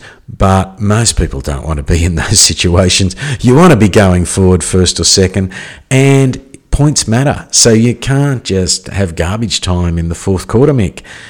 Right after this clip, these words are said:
You need those points. Running through the groups there to, uh, have a look at what's going on. So far, as of today,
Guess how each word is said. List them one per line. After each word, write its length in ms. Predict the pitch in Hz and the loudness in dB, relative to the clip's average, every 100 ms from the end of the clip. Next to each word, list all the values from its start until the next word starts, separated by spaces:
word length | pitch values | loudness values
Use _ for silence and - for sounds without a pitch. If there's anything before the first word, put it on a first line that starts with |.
| - | -6
You 300 | 107 123 131 | 0 4 4
need 340 | 117 104 98 | 4 2 2
those 280 | 95 92 90 | 0 0 -2
points. 500 | - - 85 73 - - - - | -4 -4 -4 -4 -10 -14 -20 -8
Running 320 | 92 123 147 | -2 0 0
through 280 | - - 113 | -2 -2 -2
the 100 | 87 | -2
groups 420 | 78 92 95 - | -4 -4 -4 -6
there 400 | - 87 82 78 - - _ - | -4 -4 -4 -6 -10 -20 _ -8
to, 480 | - 98 92 87 87 | -4 0 0 0 -4
uh, 240 | 85 82 78 - | -6 -8 -8 -8
have 180 | 104 | -6
a 40 | 95 | -4
look 260 | 95 90 | -4 -6
at 140 | 82 - | -10 -10
what's 220 | 82 - | -10 -8
going 400 | - 85 82 80 | -8 -6 -6 -6
on. 460 | 101 95 90 117 - | -6 -6 -8 -12 -8
So 360 | - - 120 113 | -4 -2 -2 -2
far, 720 | - 113 127 113 82 101 131 - - _ - | -4 -4 -4 -4 -6 -8 -12 -16 -20 _ -6
as 220 | 113 120 | -4 -2
of 160 | 107 - | -2 -6
today, 640 | 90 76 104 104 76 | -8 -4 -4 -4 -8